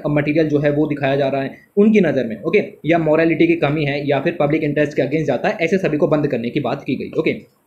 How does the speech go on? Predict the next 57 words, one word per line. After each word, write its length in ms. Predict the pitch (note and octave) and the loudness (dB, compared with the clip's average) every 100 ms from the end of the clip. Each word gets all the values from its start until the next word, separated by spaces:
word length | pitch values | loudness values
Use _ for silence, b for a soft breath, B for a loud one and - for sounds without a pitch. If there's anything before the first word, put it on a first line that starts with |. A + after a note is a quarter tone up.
| _ _ _ _ b b b | _ _ _ _ b b b
ऐसे 200 | F3 F#3 | -2 0
ही 80 | A#3 | 0
सभी 220 | G#3+ G3 | 2 2
को 80 | G#3 | 4
बंद 220 | F#3 F#3 | 4 4
करने 220 | G#3 F#3+ F#3+ | 4 2 2
की 100 | F#3 | 4
बात 220 | E3 F3+ | 4 2
की 100 | D3 | 2
गई 120 | F3 | 2
तो 80 | F#3 | 2
सबसे 260 | D#3+ - | 0 0
पहला 280 | F#3 C#3+ D#3+ | 2 2 0
number 260 | E3 D3 D#3 | 0 0 2
आता 220 | C3+ C#3+ | 0 0
है 100 | D#3+ | 0
आपका 360 | C#3+ C3 D#3 E3 | 0 0 0 0
Great 340 | D3 D#3+ E3 | 2 0 0
National 300 | D3+ C#3+ D#3 | -2 -2 -4
Theatre 300 | C#3+ C3+ D#3 | -2 -2 0
का, 120 | - | -2
जो 160 | D3 C#3 | 0 -2
कि 140 | F3 | -2
बाबू 460 | D#3 C3+ C#3 D#3+ F#3 | -2 -2 0 2 2
भुवन 400 | C#3 C#3 E3 F#3 D#3 | 2 0 0 -2 -4
मोहन 420 | C#3+ C3+ D#3+ D3+ | -2 0 -2 0
नियोगी 280 | D3 D3+ E3+ | 0 0 2
जी 120 | D3+ | 0
द्वारा 220 | C#3+ B2+ | 2 2
शुरू 200 | C#3 D3 | 0 0
किया 160 | D3+ C3+ | 0 0
गया 120 | B2 | -2
था, 220 | F3+ A3+ D3+ | -4 -4 0
और 180 | D#3 E3+ | 0 2
इन्हें 200 | F3 G3 | 2 2
जो 120 | E3 | 2
है 120 | D3+ | 0
वो 380 | D#3+ D#3 E3+ - B B B | 2 2 0 -2 B B B
इन 180 | F3 F#3 | 2 2
parameters 600 | F#3 E3+ E3+ F#3 F#3+ F#3+ | 2 2 4 4 2 2
को 100 | E3 | 2
violate 340 | D3 C#3+ E3 | 2 2 2
करने 220 | D3+ C#3 C#3+ | 2 -2 0
के 120 | C#3+ | 0
लिए 180 | B2+ D3+ | 0 -2
ये 220 | D3 C#3 | 0 0
इनका 240 | C#3+ B2+ | 0 -2
theater 320 | C#3 B2 C#3 | -2 -2 -2
जो 100 | A#2 | -2
है 80 | A2+ | -2
वो 100 | C#3+ | -2
बंद 220 | C#3 B2 | -2 -2
यहाँ 160 | C3+ G2+ | -2 -2
पर 120 | C#3+ | -4
कर 160 | C#3+ B2 | -4 -4
दिया 160 | A2+ | -4
गया। 160 | G2+ F2+ | -8 -12